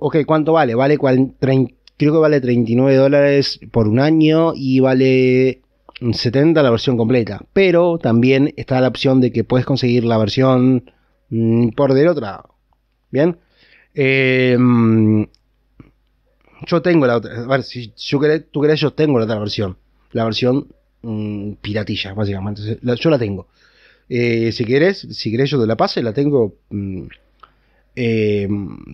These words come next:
con-, conectate conmigo en el Facebook y yo te la paso, porque incluso tengo, la tengo guardada en Drive. Pero, mm, por acá no te voy a pasar, por acá en YouTube no te voy a pasar ni por, eh, ni por comentarios ni por, eh,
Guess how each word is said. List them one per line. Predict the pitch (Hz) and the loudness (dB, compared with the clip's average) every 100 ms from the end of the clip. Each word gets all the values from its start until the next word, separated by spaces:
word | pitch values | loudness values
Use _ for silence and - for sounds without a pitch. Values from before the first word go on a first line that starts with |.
| - | -4
con-, | 117 117 | -2 -2
conectate | - 117 113 147 139 | -2 -2 0 0 2
conmigo | 120 143 113 | 2 2 2
en | |
el | 107 | -2
Facebook | - 226 254 247 _ | 0 0 -2 -10 _
y | 135 120 | -6 -4
yo | 120 | -4
te | 123 | -2
la | 107 | -4
paso, | 98 - _ _ | -6 -12 _ _
porque | - 104 | -6 -2
incluso | 104 123 135 | -2 0 -2
tengo, | 123 123 123 113 110 104 | 0 2 2 2 0 -2
la | 104 | -2
tengo | 107 117 | -2 0
guardada | 110 113 | 0 0
en | 104 | -2
Drive. | 90 82 _ _ _ _ _ _ | -6 -14 _ _ _ _ _ _
Pero, | - 113 110 107 104 101 107 _ | -4 -2 0 0 -2 -4 -10 _
mm, | 120 113 | 0 0
por | 110 135 | 0 -2
acá | 127 170 | 0 0
no | 180 | 0
te | 156 | 2
voy | 131 | 0
a | |
pasar, | 110 - | -2 -10
por | 98 104 | -6 -6
acá | 101 127 | -2 0
en | 123 | 2
YouTube | 117 110 123 | 2 0 -2
no | 117 113 | 0 -2
te | 107 | 0
voy | 110 113 | 0 0
a | |
pasar | 107 98 113 | -2 -2 -2
ni | 117 104 | 0 -2
por, | - 110 104 | -2 -4 -2
eh, | 104 101 | -2 -4
ni | 101 104 110 | -2 -2 -4
por | - 110 | -4 -4
comentarios | 107 110 104 120 120 117 | -2 -4 -2 -2 -2 -2
ni | 107 | -4
por, | 98 104 101 95 92 | -4 -8 -6 -6 -10
eh, | 92 | -14